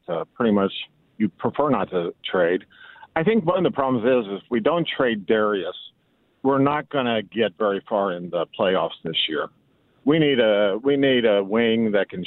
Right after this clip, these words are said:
shoot. We need a big. Um, there's just areas that could really, really help us go a little bit further in. And Darius, uh, you know, God bless him. He's an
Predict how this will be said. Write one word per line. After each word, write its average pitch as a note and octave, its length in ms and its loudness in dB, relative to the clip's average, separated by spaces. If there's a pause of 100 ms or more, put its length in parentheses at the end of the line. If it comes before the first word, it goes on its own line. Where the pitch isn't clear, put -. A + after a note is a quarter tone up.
(120)
shoot. G#2+ 280 0 (140)
We A#2+ 80 4
need A2+ 240 4
a F#2+ 60 2
big. A2 560 0 (680)
Um, G2+ 640 -2 (220)
there's C#3 220 -2
just E3+ 260 0
areas C3 380 2
that G2+ 160 -2
could G#2+ 120 -6
really, A#2+ 460 2
really G#2 260 2
help G#2+ 260 -2
us G#2 100 -4 (100)
go G2+ 80 2
a F#2+ 60 -6 (280)
little A#2 120 2
bit G#2+ 160 2 (100)
further G#2+ 400 0
in. G2+ 400 -2 (580)
And A#2+ 360 4
Darius, G#3 320 2 (200)
uh, B2 60 -2 (100)
you C3+ 80 -2
know, C#3 100 0
God D#3+ 280 -2
bless C3+ 280 2
him. - 80 -14
He's B2+ 260 0
an F2 240 0